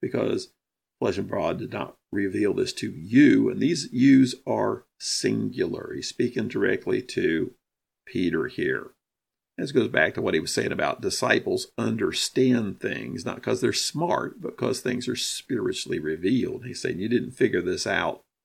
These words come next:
based on what people told you, but this has been revealed to you spiritually by my Father in heaven."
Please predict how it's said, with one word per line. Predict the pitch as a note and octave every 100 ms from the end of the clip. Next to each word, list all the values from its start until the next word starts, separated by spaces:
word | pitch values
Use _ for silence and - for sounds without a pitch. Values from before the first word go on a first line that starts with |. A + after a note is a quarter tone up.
| _
based | G2+ G2 - -
on | G#2+ G#2 F#2+ - _ _ _ -
what | - -
people | - C#3 C3 A2
told | - D#3+ D3 B2+
you, | - - B2+ _ _ _ -
but | -
this | B2 -
has | A2+
been | B2 B2+ F#2+
revealed | A2 B2 - A#2+ G#2 G#2+ G#2+ -
to | -
you | - C2+ C#2 B1+ - _ _ _ _ -
spiritually | - - A2+ G2+ F#2 - - - - - _ _ -
by | D3+ G2+ F2 F2+ F2 - _ _ _
my | - F2+
Father | G2+ F#2 D#2+ C#2
in | A1
heaven." | - G2 - -